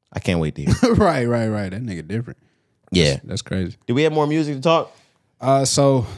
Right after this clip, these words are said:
Speaker 2: I just wanted to bring up some albums that I've been playing that's more R and B since we're, you know, talking about R and B artists here. So,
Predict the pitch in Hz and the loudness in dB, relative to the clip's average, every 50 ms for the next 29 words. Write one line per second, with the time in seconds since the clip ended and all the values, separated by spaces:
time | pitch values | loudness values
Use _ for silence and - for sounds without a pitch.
0 | - - - _ _ _ _ _ _ _ _ _ _ _ _ - - 156 175 165 | -18 -20 -20 _ _ _ _ _ _ _ _ _ _ _ _ -4 -2 0 0 2
1 | 151 160 156 147 139 123 127 117 123 123 120 120 120 113 - 117 107 104 110 110 | 2 2 2 0 0 -2 -2 -2 -2 -2 0 0 -2 -2 -4 -4 -4 -2 -2 -2
2 | 110 107 101 98 98 92 - 110 110 107 104 104 101 92 - 110 107 104 101 98 | -2 -2 -4 -4 -6 -2 0 2 2 2 2 0 -4 -4 -4 -2 0 0 0 2
3 | 101 101 98 - - 104 107 107 107 101 - - 101 104 104 98 98 98 95 98 | 2 0 0 0 -2 -2 0 0 0 -2 -2 -2 0 0 2 2 2 0 0 2
4 | 101 101 98 101 - 98 95 - 107 101 98 92 90 101 101 95 92 - - 98 | 2 2 2 0 -2 -2 -2 0 2 2 2 2 2 2 0 0 -2 0 0 0
5 | 98 98 92 92 87 78 92 95 95 90 95 92 95 - 95 95 95 92 90 87 | 0 0 0 0 0 0 0 0 0 2 0 0 0 0 0 0 0 0 0 -2
6 | - 92 92 92 92 90 - 92 90 90 90 | 0 0 0 2 2 0 0 0 -2 -2 -4